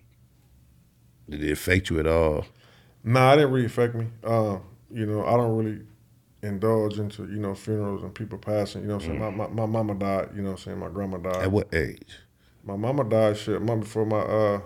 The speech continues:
Speaker 2: my daughter was born, two thousand fourteen.
Speaker 1: My favorite catchphrase is, "Oh, my mama, mama." You said your mama and your mama, so that's your mama and your mama, your mama, mama, mama.
Speaker 2: Yeah,
Speaker 1: God bless
Speaker 2: well,
Speaker 1: both them.
Speaker 2: yeah, so, you know, I really don't, and,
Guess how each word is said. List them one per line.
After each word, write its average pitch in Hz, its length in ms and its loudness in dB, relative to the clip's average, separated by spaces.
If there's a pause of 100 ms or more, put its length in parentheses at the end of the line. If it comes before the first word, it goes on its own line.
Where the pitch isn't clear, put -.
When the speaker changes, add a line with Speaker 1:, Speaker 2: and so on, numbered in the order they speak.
Speaker 2:
my 101 160 -4
daughter 120 260 4
was 98 140 0
born, 95 260 -4
two - 120 -16
thousand 98 280 -2
fourteen. 107 460 -4
Speaker 1:
My 87 100 -2
favorite 76 440 0
catchphrase 71 680 0
is, 65 180 -4
"Oh, 69 120 -10
my 64 240 -8
mama, 78 320 -2
mama." 67 280 -4
You 87 100 0
said 67 260 -2
your 62 120 -4
mama 71 460 -4
and 78 240 -4
your 65 160 -4
mama, 60 320 -8 (140)
so 50 320 -8
that's - 240 -4
your - 100 -8
mama 71 420 -4 (380)
and 76 100 -8
your 64 280 -4
mama, 78 260 -4 (180)
your 69 140 -8
mama, 71 300 -4
mama, 71 280 -4
mama. 71 300 -4 (420)
Speaker 2:
Yeah, 113 280 -4
Speaker 1:
God 73 240 -2
bless 76 180 0
Speaker 2:
well, - 100 -6
Speaker 1:
both 76 240 -4
them. 62 200 -6 (260)
Speaker 2:
yeah, 107 220 -4
so, 98 260 -2
you 107 100 -2
know, 107 240 0
I 113 120 0
really 117 240 2
don't, 107 160 0
and, 98 220 -4